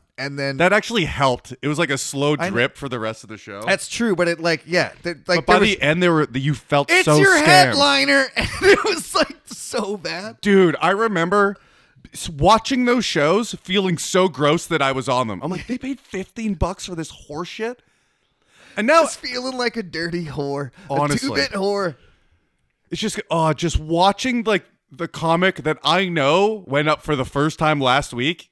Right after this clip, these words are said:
Speaker 2: just do seven <laughs> minutes on a paid show. <laughs> Do you know what I mean?
Speaker 1: Yeah.
Speaker 2: Just watching that and going, "Oh, this is gonna get worse than they think it is."
Speaker 1: Did I tell you about the crazy Christian people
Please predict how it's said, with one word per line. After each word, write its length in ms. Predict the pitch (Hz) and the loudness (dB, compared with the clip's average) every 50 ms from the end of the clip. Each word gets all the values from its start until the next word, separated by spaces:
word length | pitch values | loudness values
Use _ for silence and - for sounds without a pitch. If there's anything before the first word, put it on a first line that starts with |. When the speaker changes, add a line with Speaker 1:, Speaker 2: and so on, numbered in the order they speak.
| _ 110 | _ -10
Speaker 2:
just 240 | 104 147 127 117 | -10 -10 -10 -4
do 160 | 107 147 151 156 | -2 -2 -2 -2
seven 340 | - - 156 147 160 151 | 0 0 0 0 0 -4
<laughs> 140 | 143 147 - | -6 -4 -2
minutes 160 | 226 240 - | -2 0 0
on 140 | 247 - 196 | 0 -2 -2
a 40 | 220 | 0
paid 280 | - - 147 185 185 180 | 0 2 0 0 -2 -4
show. 160 | - 190 196 | -6 -6 -6
<laughs> 580 | - 208 - _ _ - _ _ - 190 - | -6 -6 -12 _ _ -20 _ _ -14 -14 -14
Do 80 | - 180 | -14 -10
you 60 | 180 | -4
know 60 | 190 | -4
what 100 | 196 180 | -2 -2
I 40 | 226 | -2
mean? 220 | 196 220 233 240 - - | -4 -4 -8 -8 -10 -16
Speaker 1:
Yeah. 220 | 139 135 123 117 110 - - 110 _ _ _ | -16 -14 -14 -14 -16 -18 -20 -20 _ _ _
Speaker 2:
Just 180 | - 180 175 175 | -8 -8 -8 -8
watching 460 | 151 147 139 143 160 156 - 214 175 | -8 -4 -2 -2 -2 -2 -2 -4 -2
that 160 | 185 185 190 | 0 0 0
and 80 | 180 156 | 0 0
going, 240 | 160 165 147 135 - | -2 -2 -2 -4 -4
"Oh, 440 | - 135 139 139 135 127 117 104 - _ | -2 0 2 2 2 0 -2 -6 -10 _
this 180 | 123 135 - - | -10 -10 -10 -12
is 100 | 110 - | -16 -10
gonna 160 | - 139 120 | -10 -10 -8
get 160 | 110 117 98 | -8 -12 -12
worse 320 | 98 107 123 127 120 - - | -10 -10 -10 -10 -10 -12 -14
than 100 | 123 107 | -14 -12
they 120 | 104 98 | -12 -12
think 200 | - 113 107 90 | -10 -12 -14 -14
it 80 | 98 87 | -14 -16
is." 220 | 80 67 - _ _ _ | -16 -18 -20 _ _ _
Speaker 1:
Did 140 | 143 139 | -10 -8
I 400 | 135 143 156 165 180 208 220 220 - _ _ _ _ _ _ _ _ _ _ _ | -6 -6 -6 -6 -6 -6 -6 -8 -12 _ _ _ _ _ _ _ _ _ _ _
tell 240 | - 156 143 135 131 | -8 -6 -6 -6 -6
you 400 | 123 117 107 101 98 98 107 123 _ _ _ | -8 -12 -12 -14 -14 -16 -18 -20 _ _ _
about 380 | 107 101 95 110 107 104 101 - | -20 -14 -12 -10 -10 -10 -12 -16
the 80 | 104 | -20
crazy 540 | _ - - 107 104 104 98 107 107 104 98 | _ -16 -14 -12 -12 -12 -14 -14 -16 -16 -16
Christian 360 | _ - 104 95 - 113 107 | _ -16 -16 -16 -16 -18 -16
people 460 | - 107 104 - 113 110 107 104 - | -16 -16 -16 -14 -12 -12 -12 -14 -16